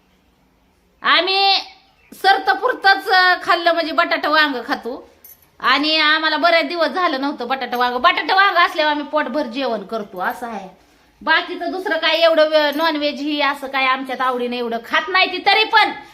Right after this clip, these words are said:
आणि ज्या दिवशी करल त्या दिवशी साल काय नाही काहीतरी अडचणच येते, असं आहे प्रॉब्लेम.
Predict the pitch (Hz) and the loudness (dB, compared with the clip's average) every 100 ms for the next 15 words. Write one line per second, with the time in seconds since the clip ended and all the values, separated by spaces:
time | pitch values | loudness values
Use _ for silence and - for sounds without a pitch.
0 | - 247 262 349 381 403 - 381 370 349 | -4 -2 2 2 2 0 -4 -2 4 4
1 | 339 302 339 311 320 311 320 320 294 269 | 4 2 2 2 0 -4 -6 0 4 4
2 | 262 269 262 254 240 247 254 247 240 240 | 0 -2 -2 0 -2 -2 -2 -2 -4 -8
3 | 247 - _ _ _ _ _ _ _ _ | -10 -14 _ _ _ _ _ _ _ _
4 | _ _ _ _ _ _ _ _ _ _ | _ _ _ _ _ _ _ _ _ _
5 | _ _ _ _ _ _ - 285 339 381 | _ _ _ _ _ _ -2 0 0 -2
6 | 339 330 302 294 - 185 - _ _ _ | -2 -2 -2 -4 -6 -20 -20 _ _ _
7 | _ _ _ _ _ _ _ _ _ _ | _ _ _ _ _ _ _ _ _ _
8 | _ _ - - 190 233 - 226 - - | _ _ -20 -8 -6 -4 -4 -6 -6 -12
9 | - 233 196 180 | -4 -2 -4 -8